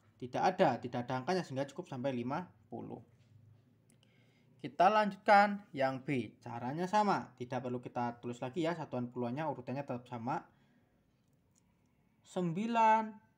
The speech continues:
lima nol nol. Sembilan apa?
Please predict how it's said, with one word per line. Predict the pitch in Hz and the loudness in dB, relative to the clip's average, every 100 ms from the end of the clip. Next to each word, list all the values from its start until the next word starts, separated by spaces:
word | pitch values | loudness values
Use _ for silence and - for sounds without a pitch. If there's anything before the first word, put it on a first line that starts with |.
| _ | _
lima | 175 170 170 160 160 - - - | -6 -6 -2 -2 -4 -8 -20 -10
nol | 127 117 113 - | -6 -4 -6 -8
nol. | 143 139 110 - _ _ _ _ _ _ _ _ _ _ _ _ | -2 -2 -2 -8 _ _ _ _ _ _ _ _ _ _ _ _
Sembilan | - 131 135 196 240 | -12 -6 4 4 4
apa? | 247 208 202 | 2 0 0